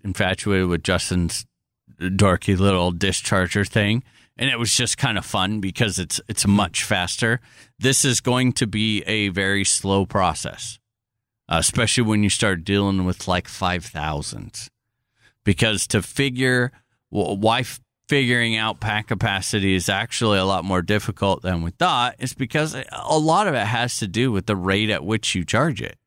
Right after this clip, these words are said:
You know, if you think about going back to that C over number, you know, i-, if I'm charging at, at point five C,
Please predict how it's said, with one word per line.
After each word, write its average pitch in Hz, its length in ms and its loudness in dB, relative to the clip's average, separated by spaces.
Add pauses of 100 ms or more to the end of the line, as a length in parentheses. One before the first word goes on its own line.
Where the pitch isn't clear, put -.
(680)
You 92 140 2
know, 95 180 4
if 127 120 -2
you 117 100 2
think 131 240 0
about 110 480 0
going 110 340 2
back 107 280 0
to 110 100 -2
that 95 240 0
C 120 300 2
over 92 320 2
number, 87 500 2 (1080)
you 101 200 2
know, 92 280 2 (500)
i-, 95 60 0
if 104 300 0
I'm 127 180 2
charging 131 580 2
at, 107 220 0 (280)
at 107 280 -4 (280)
point 135 400 0
five 123 420 0
C, 123 480 0